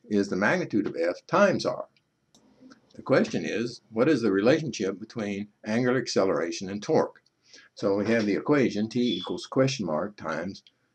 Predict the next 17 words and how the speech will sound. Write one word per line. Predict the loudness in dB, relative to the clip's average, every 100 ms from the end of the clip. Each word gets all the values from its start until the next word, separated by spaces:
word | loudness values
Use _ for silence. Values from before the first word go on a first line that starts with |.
| -8
alpha | -2 -2 0 -2
double | -2 -2
prime. | -2 0 0 -2 -6 _ _ _ _ _ _ -20 _ _ -20 _
Torque | -12 -6 4 8 8 4 -4
is | -8 0
F | 6 6 6
times | 2 2 4
R, | 4 4 2 -2 -4
and | -6 -10 -10 2
alpha | 6 8 8
double | 8 6
prime | 4 4 4 2
is | 0
A | 2 2
divided | 2 2 4 4
by | -2 -4
R. | -6 -4 -6